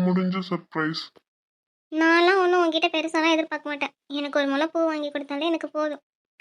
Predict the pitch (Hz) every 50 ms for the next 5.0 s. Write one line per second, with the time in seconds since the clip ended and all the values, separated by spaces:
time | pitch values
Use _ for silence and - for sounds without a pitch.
0 | - 277 277 277 269 269 294 311 311 302 294 277 294 294 330 330 294 277 269 277
1 | 269 _ _ _ _ _ _ _ _ _ _ _ _ _ - 139 139 - 156 160
2 | 165 165 160 160 156 151 - 147 135 135 135 151 170 196 233 226 233 214 226 214
3 | 220 214 190 160 147 165 185 190 180 185 196 196 - 208 - - 165 151 508 523
4 | - 855 - 254 220 175 143 - - - - _ _ _ _ _ _ 139 139 143